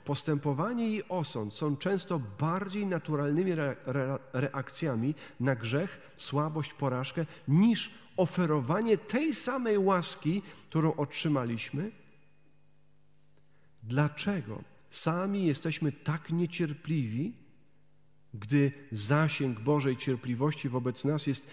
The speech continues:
jednym z odkupieńczych celów naszego życia? Dlaczego tak trudno przychodzi nam wybaczać, gdy sami otrzymaliśmy przebaczenie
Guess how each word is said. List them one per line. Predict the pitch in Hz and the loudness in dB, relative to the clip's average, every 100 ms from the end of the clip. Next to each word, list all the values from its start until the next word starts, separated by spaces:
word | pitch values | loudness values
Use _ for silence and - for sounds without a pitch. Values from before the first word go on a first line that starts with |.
| - - | -20 -6
jednym | 117 156 147 147 | 2 4 6 4
z | 139 - | 2 -2
odkupieńczych | 165 - - 156 - 170 190 196 196 180 - | -4 -2 -2 -2 0 2 2 2 0 -2 -4
celów | - 175 180 180 - | -4 0 2 0 0
naszego | 139 135 151 139 | 0 0 -2 -2
życia? | 113 123 - 185 - - - - - - - - - - - - - - - - - - - - | -2 -4 -6 -10 -14 -20 -20 -20 -20 -20 -20 -20 -20 -20 -20 -20 -20 -20 -20 -20 -20 -20 -18 -10
Dlaczego | 110 147 151 190 196 110 - - - - | -2 0 0 -2 -4 -4 -8 -10 -20 -2
tak | 143 139 | 0 0
trudno | - 180 214 202 | 0 2 2 2
przychodzi | 190 - 147 185 190 185 | 0 -2 -2 0 0 2
nam | 185 156 | 2 2
wybaczać, | 110 156 131 196 214 - 107 - - - - | 2 2 2 -2 -2 -6 -8 -10 -16 -20 -16
gdy | 107 135 | 0 0
sami | - 175 208 196 | 2 0 0 -2
otrzymaliśmy | 156 143 - 143 143 165 - 160 | -2 -4 -2 -2 0 -2 -4 -4
przebaczenie | - 139 123 - 147 147 160 | -4 -4 -4 -4 0 2 0